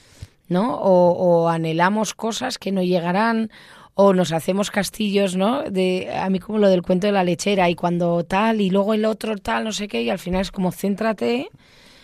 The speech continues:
valora lo que tienes ahora, eh, el hoy, ¿no? Que es lo importante, que no es... Porque co-, justo estábamos hablando,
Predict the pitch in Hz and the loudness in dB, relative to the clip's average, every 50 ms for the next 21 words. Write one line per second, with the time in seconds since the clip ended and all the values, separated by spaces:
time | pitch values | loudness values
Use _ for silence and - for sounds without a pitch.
0 | - _ _ 180 175 185 175 175 185 202 214 214 214 220 214 190 202 190 180 208 | -20 _ _ 0 2 4 6 6 6 6 6 6 6 4 4 2 0 -2 0 2
1 | 208 208 208 202 196 - 208 208 208 214 220 220 214 214 247 - - - _ _ | 2 2 2 0 0 2 4 4 4 4 4 4 4 2 0 -2 -4 -10 _ _
2 | _ _ _ - - _ - - 190 180 175 165 165 - - - 180 170 165 180 | _ _ _ -20 -20 _ -4 0 2 4 4 4 2 -2 -2 -2 0 2 4 4
3 | 202 214 208 190 165 165 170 202 254 294 370 440 _ _ _ _ _ 107 - _ | 6 6 4 2 2 0 -2 -2 -2 -4 -8 -14 _ _ _ _ _ -20 -20 _
4 | - - 170 160 185 202 214 202 180 - 175 165 156 - - 196 214 214 - - | -10 -10 -8 -4 -2 -2 -2 -4 -4 -6 -8 -8 -6 -6 -6 -6 -6 -6 -8 -10
5 | - 165 147 147 - - - - 165 160 160 170 170 175 185 185 185 180 180 175 | -12 -12 -12 -12 -16 -20 -12 -8 -6 -6 -4 -4 -4 -4 -4 -4 -4 -4 -4 -4
6 | 165 156 139 - - - _ _ _ _ _ _ _ _ _ _ - _ _ _ | -6 -6 -8 -12 -16 -18 _ _ _ _ _ _ _ _ _ _ -20 _ _ _
7 | _ _ _ - - _ _ - 180 160 170 156 165 170 165 160 - - 180 175 | _ _ _ -20 -20 _ _ -4 -2 -2 0 2 2 2 2 0 -2 -2 -2 0
8 | - 190 175 - 190 190 190 196 147 160 165 175 185 190 208 202 190 175 156 | 0 0 0 2 2 2 2 2 0 2 2 2 4 4 4 4 2 2 0